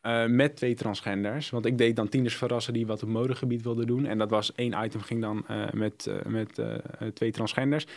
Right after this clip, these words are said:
En toen heb ik zelfs nog, omdat zij zo erg fan waren van Jessie, haar een bericht gestuurd van: "Joh, ik ben echt met twee supergrote fans. Wil je alsjeblieft wat voor ze doen? Weet je wel, maak je hun dag." Ik, en dat is ook echt, ik heb er ook echt niks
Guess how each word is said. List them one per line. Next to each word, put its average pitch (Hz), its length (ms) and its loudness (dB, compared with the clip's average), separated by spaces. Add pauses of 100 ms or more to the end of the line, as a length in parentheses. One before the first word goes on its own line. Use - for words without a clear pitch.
(160)
En 131 100 -2
toen 135 120 6
heb 143 220 6
ik 156 100 4
zelfs 160 260 6
nog, 156 100 4
omdat 135 160 4
zij 123 180 4
zo 143 220 8
erg 135 200 6
fan 156 200 4
waren 143 260 4
van 135 120 2
Jessie, 131 360 6
haar 123 120 8
een 117 60 4
bericht 127 200 4
gestuurd 131 260 2
van: 139 100 4
"Joh, 135 100 -2
ik 131 100 -2
ben 120 140 0
echt 117 120 -2
met 120 140 -2
twee 127 160 2
supergrote 131 540 0
fans. 127 300 4
Wil 123 80 6
je 127 100 6
alsjeblieft 127 340 2
wat 117 120 2
voor 123 120 0
ze 113 60 -4
doen? 127 120 2
Weet 120 140 4
je 120 60 2
wel, 117 80 2
maak 120 220 2
je 120 60 -4
hun 113 140 0
dag." 110 280 0 (540)
Ik, 147 200 0
en 151 320 4
dat 143 140 6
is 185 200 6
ook 131 140 6
echt, 135 200 2
ik 143 140 0
heb 143 220 2
er 139 80 0
ook 120 180 2
echt 113 160 0
niks 123 360 2